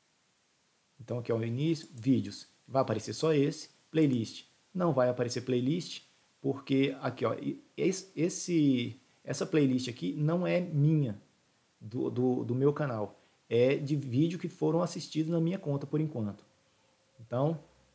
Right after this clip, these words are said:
início, vídeos,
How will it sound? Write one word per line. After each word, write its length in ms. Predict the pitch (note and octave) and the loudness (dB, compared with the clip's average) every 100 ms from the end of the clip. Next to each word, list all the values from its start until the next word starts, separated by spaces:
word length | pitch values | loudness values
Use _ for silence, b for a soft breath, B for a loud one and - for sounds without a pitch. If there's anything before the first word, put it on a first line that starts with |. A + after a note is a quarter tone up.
| _ _ - | _ _ -12
início, 680 | B2 B2+ D#3+ D#3 E3 D#3+ D3 _ _ _ _ _ _ _ _ _ _ _ - | -4 2 2 2 -2 -4 -6 _ _ _ _ _ _ _ _ _ _ _ -20
vídeos, 720 | G2+ C3 D#3 C#3+ D3 D3 | -4 2 4 2 -2 -8